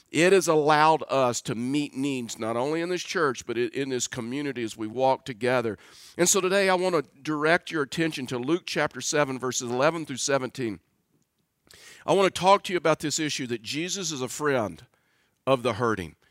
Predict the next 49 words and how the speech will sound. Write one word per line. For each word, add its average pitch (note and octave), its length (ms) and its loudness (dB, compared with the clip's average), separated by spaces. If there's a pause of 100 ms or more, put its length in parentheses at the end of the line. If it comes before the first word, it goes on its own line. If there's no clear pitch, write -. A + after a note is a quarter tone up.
(280)
Jesus F#3+ 420 -2
is F#3+ 80 -6
the D#3 60 -8
friend D3+ 420 0
of B2 60 -6
the B2+ 60 -2
one D#3 360 0
that C3+ 100 0
is A#2 140 -4
going C3+ 260 -2
through A#2+ 200 -6
pain. G#2+ 360 -4 (380)
A A#2 60 0
lot E3+ 200 8
of A3+ 80 4
times F#3+ 300 0
we F3+ 100 0
can E3 220 -4
watch D#3+ 260 2
the C3+ 100 -6
news, C#3 320 -2
and B2+ 80 -6
the B2+ 60 -4
news D3+ 300 -2
can D#3 100 -4
be C#3+ 160 -2
overwhelming C#3+ 640 0
to D3 160 -4
us D#3 220 2
if C#3 100 -10
we're C#3 100 -4
not C#3+ 220 0
careful D3 400 -2 (300)
when B2+ 100 -2
we C3+ 80 2
see D3+ 220 2
what's D3 220 0
happening C#3 420 2
in C#3 120 -2
other C#3+ 220 0
states C#3 460 -2
and C3+ 80 -4
the C3 40 -2
long C#3 320 0
food C#3+ 300 -4
lines C#3+ 480 -2
and, C3+ 140 -6 (340)
and C3+ 240 2
the C3+ 80 4